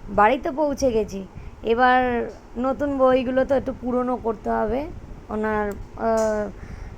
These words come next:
দাদাইয়ের বোনগুলো তো একটু খারাপ করতে হবে, ছিঁড়তে হবে। তাই জন্য ব্যাগের মধ্যে দেখুন, যত নামাচ্ছি তত ব্যাগ কী করে। এখন হলো আমার ওই বাজারের ব্যাগ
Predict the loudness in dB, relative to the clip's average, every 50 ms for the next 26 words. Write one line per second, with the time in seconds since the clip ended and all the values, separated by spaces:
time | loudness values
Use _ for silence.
0 | -14 -2 2 4 4 6 6 6 4 4 2 0 -2 -2 -2 -2 -2 -2 -4 -2
1 | -2 -2 -2 -2 -4 -6 -6 -4 -4 -2 0 0 0 -2 -4 -6 -6 -4 -2 -2
2 | -2 0 -2 -2 -4 -6 -8 -8 -8 -6 -6 -6 -6 -4 0 2 4 4 4 2
3 | 2 0 -2 -4 -6 -12 -16 -16 -14 -4 -2 0 0 0 0 0 0 2 2 2
4 | 2 2 2 0 0 0 -2 -2 -2 -2 0 -2 -2 -2 -4 -4 -6 -2 0 2
5 | 2 2 0 -4 -2 0 0 0 2 0 0 0 0 0 -2 -2 -4 -4 -4 -4
6 | -4 -2 -2 -2 -2 -2 -4 -2 -2 0 0 0 0 -2 -4 -8 -6 -4 -2 0
7 | 0 0 0 -2 -4 -4 -4 -2 -2 -2 0 0 0 -2 -2 -2 0 0 0 0
8 | 0 -2 -6 -12 -16 -16 -16 -14 -2 2 2 4 4 4 2 2 2 0 0 -2
9 | -2